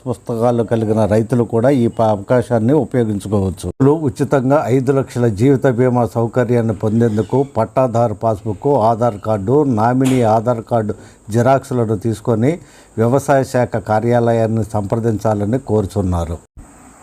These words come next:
అనుకోని రీతిలో రైతుకు అకాల మరణం సంభవించినప్పుడు ఐదు లక్షల బీమా ఆ కుటుంబాన్ని ఆదుకుంటుంది. గత ఎనిమిది సంవత్సరాలుగా ఈ పథకం తెలంగాణ రాష్ట్రంలో అమలవుతుంది.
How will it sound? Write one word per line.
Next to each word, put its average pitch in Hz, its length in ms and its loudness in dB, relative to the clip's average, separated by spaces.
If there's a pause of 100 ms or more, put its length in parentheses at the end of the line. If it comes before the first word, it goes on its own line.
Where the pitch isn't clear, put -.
(200)
అనుకోని 151 520 2
రీతిలో 131 360 -2 (360)
రైతుకు 131 420 -2 (140)
అకాల 135 320 2
మరణం 120 460 0
సంభవించినప్పుడు 113 880 -2 (160)
ఐదు 120 220 2
లక్షల 113 340 -4 (140)
బీమా 120 320 0 (600)
ఆ 156 40 2 (100)
కుటుంబాన్ని 123 640 0
ఆదుకుంటుంది. 131 480 -2 (680)
గత 135 140 2 (180)
ఎనిమిది 131 300 2
సంవత్సరాలుగా 127 640 0
ఈ 113 140 0
పథకం 117 480 -4 (200)
తెలంగాణ 123 360 2 (140)
రాష్ట్రంలో 113 480 -4 (140)
అమలవుతుంది. 104 640 -4